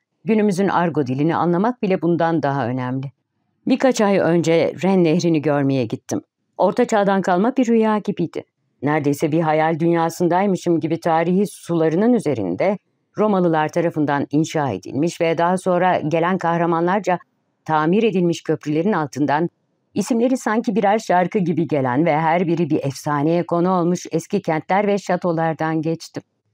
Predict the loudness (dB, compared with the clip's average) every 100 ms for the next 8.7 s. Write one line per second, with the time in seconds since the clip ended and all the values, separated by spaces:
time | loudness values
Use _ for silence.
0 | _ _ _ -4 0 2 4 2 2 2
1 | 4 2 0 0 0 0 2 2 4 2
2 | 2 2 0 0 0 2 2 -2 _ _
3 | -2 2 2 4 4 6 4 4 2 2
4 | -2 -4 0 2 2 0 -2 -6 _ _
5 | -4 0 2 2 0 -2 -4 -2 -2 -4
6 | -12 -20 _ _ _ _ -4 -2 -2 0
7 | 2 2 2 0 0 -2 -2 -2 0 0
8 | 0 -2 -2 -2 -2 -6 -10